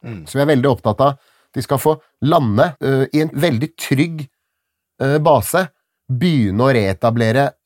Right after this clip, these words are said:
Speaker 2: eh, båndet til foreldrene. Og det gjør vi alltid i ungdommen og foreldrenes tempo.
Speaker 1: Og så høres det ut for meg da, som det er,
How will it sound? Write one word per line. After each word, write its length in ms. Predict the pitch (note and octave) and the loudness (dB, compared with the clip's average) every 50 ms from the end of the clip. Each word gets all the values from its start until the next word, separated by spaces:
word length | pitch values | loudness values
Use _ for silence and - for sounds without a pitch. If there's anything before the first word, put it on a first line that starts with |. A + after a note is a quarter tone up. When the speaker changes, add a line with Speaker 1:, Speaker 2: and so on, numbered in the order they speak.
| _ | _
Speaker 2:
eh, 100 | - C3+ C3 | -4 -4 -2
båndet 380 | A#2 G#2 A#2 G2 F#2+ G2 F2+ | 0 0 0 0 0 -2 -4
til 100 | - A2+ | -4 -4
foreldrene. 560 | - - B2 G#2 G2 F2+ F2+ G2 A2+ C3 B2 A#2 _ _ _ _ _ _ _ - | -4 -2 -2 -2 -2 -2 -4 -4 -4 -4 -4 -6 _ _ _ _ _ _ _ -6
Og 80 | C3+ C3 | 0 2
det 80 | D3 D3+ D3 | 2 4 4
gjør 20 | |
vi 100 | E3 F3+ - _ | 2 0 0 _
alltid 440 | - C#3 C3 C3 B2+ A2 - - D#3+ | 0 2 2 2 -2 -4 -4 -4 -4
i 40 | - | 0
ungdommen 500 | E3 D#3+ C3+ A2 F#2 G2+ G#2 B2 D3 - | 0 0 0 2 0 0 0 0 0 0
og 140 | - - A2+ | -2 -4 -2
foreldrenes 400 | - C3 A#2+ G#2+ G#2+ A2+ A2+ - | 0 0 0 0 0 -2 -4 -4
tempo. 460 | - G#2+ F#2 F2 - - B2 A2+ A2 _ _ _ _ _ _ _ _ _ _ _ _ _ _ | -4 -4 -4 -4 -4 -6 -6 -6 -6 _ _ _ _ _ _ _ _ _ _ _ _ _ _
Speaker 1:
Og 60 | - C#3+ | -8 -2
så 120 | - C#3 C#3 C#3 C#3 C3+ C3+ C3+ C3+ | 2 2 4 4 4 2 0 0 0
høres 440 | C3 C#3 C#3+ C3 A#2 A2 G#2 - - | 0 0 0 0 0 -2 -4 -6 -4
det 640 | - A2 A2 A2 A2+ A2 A2 A2 G#2+ G#2+ G#2+ A2 | -2 0 2 2 0 0 -2 -4 -6 -6 -4 -6
ut 100 | A2 G#2 _ _ _ _ | -6 -6 _ _ _ _
for 280 | - - - - C3+ C3 | -18 -8 -2 0 0 2
meg 220 | B2+ A2+ G#2+ A2+ | 2 2 2 2
da, 120 | C#3+ F3 D#3+ | 2 2 0
som 300 | C#3+ - C#3 C3 C3 C3 | 0 -2 -2 -2 -2 -2
det 100 | C3 C3 | -2 -2
er, 1040 | C3 B2+ B2+ B2+ B2+ B2 B2 B2 A#2+ A#2+ B2 B2 B2 B2 B2 B2 B2 A#2+ A#2 A2+ | -2 -2 -2 -2 -2 -2 -2 -2 0 0 0 0 0 0 0 -2 -2 -2 -4 -8